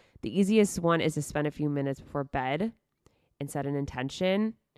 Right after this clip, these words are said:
because if you get this dream, it's, it's a very significant dream. You gotta be real careful. There's something going on. So you might wanna induce such a dream if you feel stuck or you lack direction in your life, so you can see what's, what is happening,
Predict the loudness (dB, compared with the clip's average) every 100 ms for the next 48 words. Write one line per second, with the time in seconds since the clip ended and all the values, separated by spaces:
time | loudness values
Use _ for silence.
0 | _ -14 -4 -2 -2 2 4 4 4 0
1 | 0 0 2 0 -2 -6 -8 -12 -16 _
2 | -4 -2 -2 -2 -4 -4 -8 -10 -10 -10
3 | -10 -8 -8 -6 -4 -2 -2 0 0 -2
4 | -4 -10 -10 -10 -4 -2 0 0 -2 -4
5 | -6 -8 -12 -2 -2 -2 -6 -20 -16 0
6 | 4 6 6 6 6 4 2 0 2 2
7 | 2 -2 -2 0 0 0 -4 -4 -4 -4
8 | 0 2 2 -4 -14 -16 _ -20 -20 -4
9 | 0 2 2 -2 -4 -4 -4 -4 -2 0
10 | 2 2 2 -2 -6 -6 -6 -4 -2 2
11 | 2 0 -10 -12 -2 0 0 -2 2 2
12 | 4 -2 -8